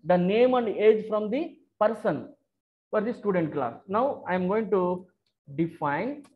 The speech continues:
underscore underscore init method. In this method, I am going to, um, declaring the variable,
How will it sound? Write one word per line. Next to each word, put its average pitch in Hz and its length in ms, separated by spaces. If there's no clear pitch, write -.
underscore 165 540
underscore 151 600
init 180 360
method. 147 480
In 202 180
this 214 180
method, 185 440
I 156 100
am 175 160
going 196 280
to, 175 420
um, 160 600
declaring 190 460
the 190 100
variable, 160 560